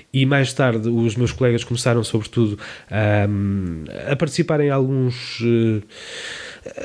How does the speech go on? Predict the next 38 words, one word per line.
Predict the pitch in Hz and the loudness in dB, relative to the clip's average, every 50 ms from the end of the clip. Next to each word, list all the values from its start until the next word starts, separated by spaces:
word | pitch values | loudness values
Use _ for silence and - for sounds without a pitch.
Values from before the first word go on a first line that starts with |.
| - | -2
alguns | 208 196 185 160 180 165 151 | 0 0 2 2 2 2 2
eventos, | 160 139 127 160 175 165 147 131 113 - | 2 2 2 2 2 2 0 0 -2 -4
nas | 113 110 | -4 -2
Palavras | - 127 123 117 113 117 110 | 0 2 2 2 2 2 2
Andarilhas, | 113 113 107 117 127 147 151 143 127 120 120 117 117 117 110 - - 107 | 2 2 2 2 2 2 2 2 2 2 4 4 2 2 0 -4 -2 0
eh, | 110 107 107 107 104 104 104 101 101 101 98 98 98 95 107 | 0 2 2 2 0 0 0 -2 -2 -2 -2 -4 -4 -4 -6
a | 101 | -6
fazerem | - - 120 107 120 113 117 113 | -2 -2 0 2 2 2 4 4
algumas | 117 117 107 117 117 117 107 | 2 2 2 2 2 0 0
formações. | - - 113 113 113 113 - - - 139 147 147 147 143 131 - - - - - - | -2 -2 0 0 0 0 0 0 0 2 2 2 2 2 0 -2 -4 -4 -4 -2 0
Eh, | 113 113 110 110 110 107 107 | 2 2 2 2 2 2 2
eu, | 107 | 2
entretanto, | 107 104 - - - 120 104 - - | 2 0 0 0 0 0 0 -2 -6
tinha | - 110 110 | -4 -2 0
vindo | 107 104 110 107 104 98 101 95 | 0 0 0 0 -2 -2 -2 -2
estudar | 95 92 - - 104 101 | -2 -4 -4 -2 -2 -2
para | 95 - 117 107 | 0 0 0 2
Lisboa, | 107 104 101 101 110 120 127 127 127 123 120 123 - - - - - | 2 0 0 0 0 2 2 4 2 2 0 -4 -10 -16 -18 -14 -6
eh, | - 110 113 | -2 -2 -2
estive | 117 - - 123 117 | 0 0 2 2 2
um | 120 | 0
bocadinho | 117 120 127 123 120 117 | 2 2 2 2 2 2
mais | 117 120 117 113 110 107 | 2 2 2 2 2 2
ausente | 120 113 110 104 117 117 110 107 - | 2 2 2 4 2 2 2 0 0
dessa | - 120 107 - - - 110 | 0 0 0 0 0 -2 -2
parte, | - - 113 113 117 117 - - - - - - - - | -2 0 0 0 0 -2 -4 -12 -16 -18 -18 -16 -10 -6
e | 110 | -2
também | - 127 123 131 131 131 131 | 0 2 4 4 4 4 4
aí | 131 135 | 4 4
há | 135 131 | 4 2
uma, | 131 131 131 131 131 123 120 113 107 | 4 4 4 4 4 2 2 0 -2
há | - 110 110 107 | -2 -2 -2 -2
uma | 110 107 104 107 110 104 101 107 107 | -2 -2 -4 -4 -4 -4 -2 -2 0
característica | - 123 113 107 101 113 113 110 - - - - - 113 | 2 2 4 4 4 2 2 2 0 -4 -6 -2 0 0
curiosa, | 104 - - 101 104 101 92 90 90 95 | 0 2 2 4 6 6 6 4 2 0
que | 90 - - 101 98 95 92 90 - - - - - - - - | -2 -2 -2 0 2 2 2 0 -4 -8 -12 -14 -14 -16 -12 -4
é, | - 107 104 104 101 101 | 0 2 4 4 4 4
ahm, | 98 101 101 101 98 101 101 95 95 92 | 2 0 0 0 0 0 -2 -2 -2 -4